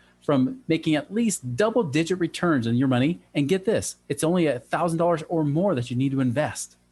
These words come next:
Guys, that's exactly what Secured Investment Corp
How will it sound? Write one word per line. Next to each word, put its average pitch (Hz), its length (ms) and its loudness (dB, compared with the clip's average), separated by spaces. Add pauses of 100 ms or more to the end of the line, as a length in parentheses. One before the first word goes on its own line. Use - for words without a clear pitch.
(440)
Guys, 143 200 2
that's 147 140 -2
exactly 139 320 0
what 120 140 -2
Secured 147 340 -2
Investment 120 420 -2
Corp - 300 -6